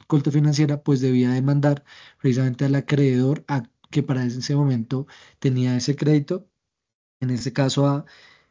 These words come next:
C G F Financial Group L T D, y no a Colte Financiera S A. E incluso si quería discutir la constitución, contratación o creación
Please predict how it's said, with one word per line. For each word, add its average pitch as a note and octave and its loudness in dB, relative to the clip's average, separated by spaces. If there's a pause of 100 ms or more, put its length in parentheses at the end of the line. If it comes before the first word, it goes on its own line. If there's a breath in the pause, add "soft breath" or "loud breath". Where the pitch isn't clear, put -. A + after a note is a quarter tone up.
(100 soft breath)
C C#3+ 0
G D3 2
F D3 0
Financial B2+ -4
Group C3 -2
L C3 0
T C#3+ 0
D, C#3 -2 (960 soft breath)
y F#3+ 2
no F3+ 2
a D#3+ 2
Colte D3 0
Financiera C3+ -2 (220)
S D3+ 2
A. B2 -2 (300)
E E3 -2
incluso E3 0
si C3 -4
quería C3+ -2
discutir C#3+ -2
la C#3 -2
constitución, D3 0
contratación C#3 -4
o C#3+ -4
creación C3+ -2